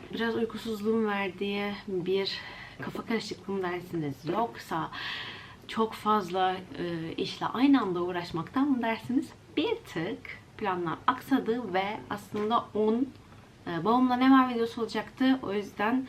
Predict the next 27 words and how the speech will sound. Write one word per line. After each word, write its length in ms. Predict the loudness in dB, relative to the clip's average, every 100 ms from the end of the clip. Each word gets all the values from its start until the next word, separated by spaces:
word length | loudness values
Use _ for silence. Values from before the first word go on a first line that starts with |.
| -4
önümüzdeki 420 | -2 -2 -2 -4
hafta 160 | -4 -4
gideceğimiz 400 | -4 -2 -4 -4
seyahatte 540 | -4 -4 -4 -4 -2
neler 260 | 2 2 2
götüreceğimi 520 | 0 -2 -4 -2 -2
görmek 320 | -2 -2 -4
istiyorsanız 420 | -6 -6 -4 -6 -2
bir 140 | 4
önceki 300 | 4 4 -2
videoya 280 | -2 0 0
göz 180 | 0 -2
atabilirsiniz. 760 | -2 -2 -2 -4 -4 -4 -4 -6 -12 -12 -6
Bu 140 | 0 2
da 140 | 2
normal 440 | 2 2 0 -2 -2
günümüzün 540 | -2 -2 -2 -2 0
vlogması 500 | 0 0 -2 -4 -6
olacak. 320 | -8 -4 -4 -6 -8
Yani 260 | -4 -2
günlük 380 | 0 4 4 4
vlogumuzun 680 | -4 -2 -2 -2 4 4 8
vlogması 520 | 8 8 4 -2 -2
olacak. 320 | -2 0 -2 -2 -8 -18 -16 -12 2
O 120 | 8
yüzden 420 | 8 8 6 6 6 -8 -6
hemen 560 | 4 6 6 6 6